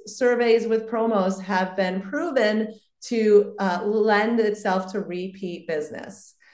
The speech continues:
And finally, the best way we have to ensure that customers are coming back to you before they leave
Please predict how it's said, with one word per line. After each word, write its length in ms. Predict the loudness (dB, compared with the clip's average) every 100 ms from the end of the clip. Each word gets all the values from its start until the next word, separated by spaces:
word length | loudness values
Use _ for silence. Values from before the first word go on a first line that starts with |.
| _
And 320 | 2 2 2
finally, 480 | 2 2 2 2 2
the 120 | 2
best 440 | 2 4 2 2 -2
way 180 | -2 0
we 160 | 0
have 460 | 0 4 4 4 0
to 100 | 0
ensure 280 | 0 0 0
that 120 | 0
customers 480 | -2 -4 0 0 0
are 80 | -2
coming 500 | -2 -2 -2 -4 -2
back 340 | 4 4 4 -2
to 100 | -4
you 180 | 0 0
before 440 | 0 -2 -2 0
they 160 | 0 -2
leave 580 | -2 0 4 4 2